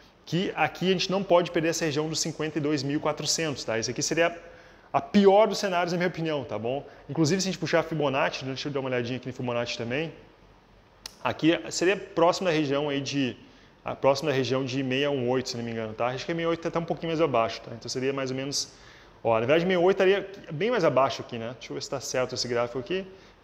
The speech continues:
Na verdade, tô puxando até errado esse aqui. Vamos puxar aqui essa última pernada, tá? Desculpa.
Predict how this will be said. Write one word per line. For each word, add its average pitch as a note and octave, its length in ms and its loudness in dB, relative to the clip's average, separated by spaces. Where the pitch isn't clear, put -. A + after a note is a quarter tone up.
Na B2+ 60 -4
verdade, D#3 200 6
tô E3 40 -2
puxando E3 300 -2
até C3 560 -2
errado A#2 320 0
esse - 120 -8
aqui. - 140 -12
Vamos B2+ 200 -10
puxar - 240 -6
aqui B2 180 -4
essa B2 220 0
última C3+ 240 -2
pernada, A2+ 480 0
tá? A2 100 -6
Desculpa. - 400 -8